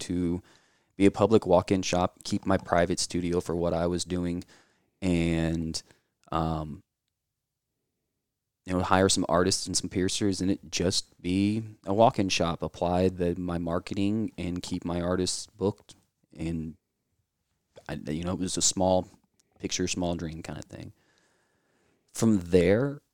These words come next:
um, I have a friend of mine who streams on Twitch. He streams video games.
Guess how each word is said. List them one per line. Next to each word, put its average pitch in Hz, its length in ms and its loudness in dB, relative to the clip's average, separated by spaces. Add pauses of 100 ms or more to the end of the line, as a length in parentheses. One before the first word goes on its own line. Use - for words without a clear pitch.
(200)
um, 82 800 -2 (2250)
I 104 40 -8
have 123 140 4
a 110 60 2
friend 139 300 2
of 120 60 4
mine 85 280 0
who 92 120 -2
streams 110 580 2
on 92 260 0
Twitch. - 480 -10
He 107 100 -8
streams 107 360 2
video 85 360 2
games. - 420 -10